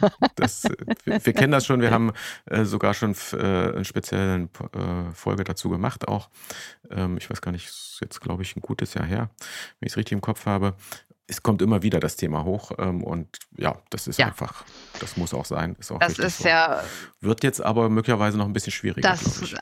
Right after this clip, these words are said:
Speaker 2: absolut, äh, ja, wie du schon sagst, es ist ein Muss, es ist kein Kann mehr. Ähm, das sind ja auch die geflügelten Worte. Und zweitens,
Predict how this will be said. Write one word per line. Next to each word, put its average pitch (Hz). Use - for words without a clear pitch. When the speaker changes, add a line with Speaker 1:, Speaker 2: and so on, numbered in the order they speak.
Speaker 2:
absolut, 196
äh, 185
ja, 180
wie 185
du 185
schon 190
sagst, 175
es 175
ist -
ein 170
Muss, 180
es 175
ist 175
kein 185
Kann 185
mehr. 202
Ähm, 180
das 175
sind 180
ja 160
auch 175
die -
geflügelten 180
Worte. 175
Und 170
zweitens, 175